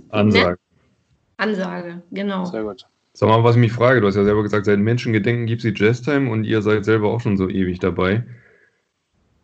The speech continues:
Speaker 1: Äh, kann man die Blues-Schecks eigentlich, also, <laughs> anders gesagt, findest du jedes Mal gut, wenn du die hörst, oder denkst du auch mal so,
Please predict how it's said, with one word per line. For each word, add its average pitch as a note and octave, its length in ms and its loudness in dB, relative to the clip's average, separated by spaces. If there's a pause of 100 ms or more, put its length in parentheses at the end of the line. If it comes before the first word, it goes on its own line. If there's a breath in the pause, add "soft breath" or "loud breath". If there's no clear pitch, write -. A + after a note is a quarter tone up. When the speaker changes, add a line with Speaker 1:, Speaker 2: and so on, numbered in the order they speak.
(680)
Speaker 1:
Äh, G2 420 0 (800)
kann - 180 -6
man B2 160 4
die A2+ 260 4
Blues-Schecks G#2 920 -4 (560)
eigentlich, A2+ 640 -2 (560)
also, F2+ 480 -2 (800)
<laughs> - 580 -2
anders A#2+ 280 2
gesagt, G#2 280 2 (440 loud breath)
findest B2+ 240 2
du B2+ 40 2
jedes B2 280 2
Mal D#3 120 0
gut, A#2+ 200 -4
wenn D3 100 0
du D#3 80 -4
die C#3+ 120 -4
hörst, D3+ 240 0
oder C3 140 2
denkst B2 160 0
du C3 80 -2
auch B2+ 40 -2
mal B2 140 2
so, A2+ 100 2